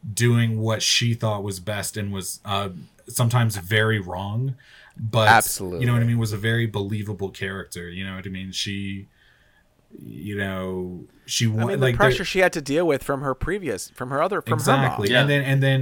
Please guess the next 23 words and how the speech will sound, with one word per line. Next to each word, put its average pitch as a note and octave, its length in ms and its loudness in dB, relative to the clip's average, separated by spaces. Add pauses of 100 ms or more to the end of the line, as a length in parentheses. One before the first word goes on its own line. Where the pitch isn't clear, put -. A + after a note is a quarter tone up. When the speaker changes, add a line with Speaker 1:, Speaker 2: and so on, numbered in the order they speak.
(120)
Speaker 2:
And - 20 -
you C3 120 -6
Speaker 1:
putting C#3 140 4
Speaker 2:
hand B2+ 100 4
Speaker 1:
that A#2+ 60 6
Speaker 2:
it A#2 40 4 (120)
Speaker 1:
onto - 140 2
Speaker 2:
down A2 160 4
Speaker 1:
her G#2+ 80 2
own A2+ 120 4
Speaker 2:
generationally. A2 100 0
Speaker 1:
daughter, G2 400 -4
and F#2+ 140 -8
what G#2+ 120 -4
does G2+ 120 -8
that G2 220 -4
mean F#2 400 -8
to, F2+ 380 -6 (580)
you G2 100 -6
know G2 60 -4
what F#2+ 80 -4
I F#2+ 40 -6
mean, F2+ 420 -6